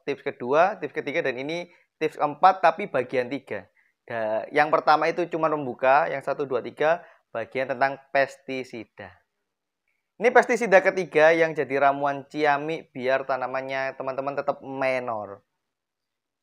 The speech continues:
Nah, saya pakai ini, mereknya Yuda.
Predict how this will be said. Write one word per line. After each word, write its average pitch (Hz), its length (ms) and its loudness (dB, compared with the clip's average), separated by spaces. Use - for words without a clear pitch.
Nah, 107 240 -18
saya 180 480 6
pakai 165 480 4
ini, 127 240 -12
mereknya 170 880 0
Yuda. 135 960 -8